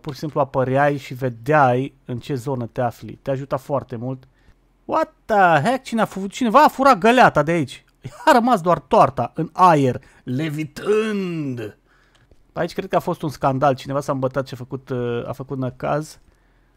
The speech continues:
Dar eu încă caut, încă caut pușcăria.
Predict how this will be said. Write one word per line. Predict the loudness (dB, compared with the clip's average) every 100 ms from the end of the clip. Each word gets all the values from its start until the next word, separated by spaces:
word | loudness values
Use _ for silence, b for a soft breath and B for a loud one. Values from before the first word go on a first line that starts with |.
| _ _
Dar | -2 2 2 2 -2 -4 _ _ _ -14
eu | -12
încă | -10 -8 -8 _
caut, | 2 4 4 2 -4 -8 -20 _ _ _ -14
încă | -6 -4 -4 _ 0
caut | 4 6 4
pușcăria. | -4 -8 -8 -4 -2 0 -2 -4